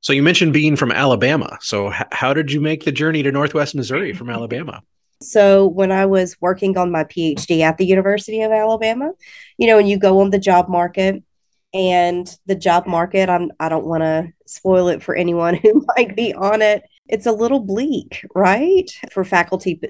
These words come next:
Speaker 2: tenure track faculty positions specifically. So when you're applying and you get a job, you get a job offer, I should say, you really, you know, take it seriously. So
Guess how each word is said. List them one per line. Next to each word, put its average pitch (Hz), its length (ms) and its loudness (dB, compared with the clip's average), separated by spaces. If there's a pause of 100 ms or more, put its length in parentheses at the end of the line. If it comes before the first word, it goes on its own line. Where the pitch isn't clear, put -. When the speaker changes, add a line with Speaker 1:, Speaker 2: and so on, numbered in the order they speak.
(100)
Speaker 2:
tenure 226 300 0
track 147 320 -2
faculty 151 440 -2
positions 156 600 -2
specifically. 156 840 -4 (600)
So 190 300 2
when 180 240 0
you're 175 220 2
applying 254 720 -2
and 165 540 0 (560)
you 185 200 0
get 185 200 2
a 156 60 2
job, 151 540 -2 (100)
you 180 140 -4
get 175 140 2
a 165 80 2
job 151 280 0
offer, 170 380 2
I 151 100 2
should 160 320 -8
say, 151 420 0 (180)
you 226 180 -4
really, 214 360 4 (140)
you 202 100 -2
know, 160 200 2
take 170 280 -4
it 160 120 -6
seriously. 143 580 -2
So 165 340 -2